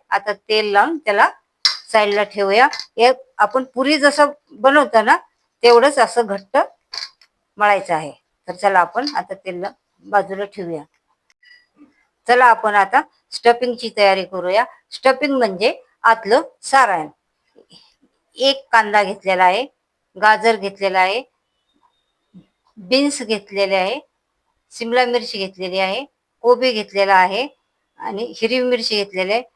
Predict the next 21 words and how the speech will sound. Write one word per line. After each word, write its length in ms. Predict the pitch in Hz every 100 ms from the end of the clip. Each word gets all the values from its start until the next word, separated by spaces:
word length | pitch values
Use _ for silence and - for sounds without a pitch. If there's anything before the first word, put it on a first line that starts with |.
| _ -
लसूण 440 | 202 226 262 254
घेतलेला 360 | 214 190 185 196
आहे, 80 | 285 _ _ _ _ _
अद्रक 340 | 233 247 240 214
घेतलेला 440 | 196 190 185 180
आहे, 280 | 185 202 233 - _ _ _ _ _ _ 247
अं, 1600 | _ 240 247 269 262 226 190 240 285 262 _ _ - - 247 240
काळी 380 | 196 233 233 240
मिरी 220 | 240 233
पावडर 400 | 240 220 208 196
आहे 220 | 190 254 - _ _ -
आणि 260 | 185 208 330 _ _ _ _ _ _ 294
मीठ 340 | 226 254 254
आहे 220 | 190 156 151 _ _ _ _ _ _ _ _ _
आणि 220 | - 185 226 _ _ -
तेल. 240 | 277 202 - _ - - _ _ _ _ _ _ _ _ -
चला 180 | 220 214
तर 160 | 202
आपण 280 | 196 - 202 - _ _ _ _
सुरुवात 280 | - 254 262 269
करूया. 280 | 208 175